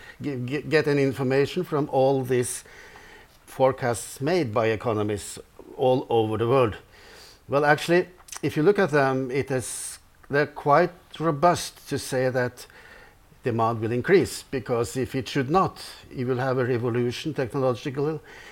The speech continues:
in demand or a political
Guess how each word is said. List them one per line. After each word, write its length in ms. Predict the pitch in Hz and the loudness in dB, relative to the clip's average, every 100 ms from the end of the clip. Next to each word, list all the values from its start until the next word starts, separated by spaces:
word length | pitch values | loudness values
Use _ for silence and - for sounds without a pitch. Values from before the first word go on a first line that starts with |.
| - | -8
in 240 | 127 123 117 | -2 -2 0
demand 680 | 123 120 120 131 147 147 127 - - - | 2 4 4 4 4 0 -8 -16 -20 -14
or 340 | 113 117 120 120 | -2 0 2 2
a 120 | 120 | -2
political 720 | - 131 123 127 127 113 117 | -2 -2 -2 -4 -4 -4 -4